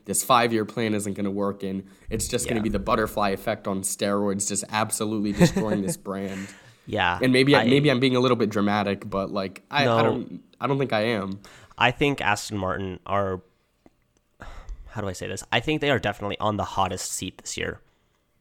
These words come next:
Speaker 2: in terms of constructors. I think everyone was so excited for them, just seeing the success of Racing Point in twenty nineteen, twenty twenty,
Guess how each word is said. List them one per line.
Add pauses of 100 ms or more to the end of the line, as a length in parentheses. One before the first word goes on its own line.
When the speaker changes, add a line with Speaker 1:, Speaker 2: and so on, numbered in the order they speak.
(460)
Speaker 2:
in
terms
of
constructors. (340)
I
think (180)
everyone
was
so
excited
for
them, (560)
just
seeing
the
success
of
Racing
Point
in
twenty
nineteen,
twenty
twenty,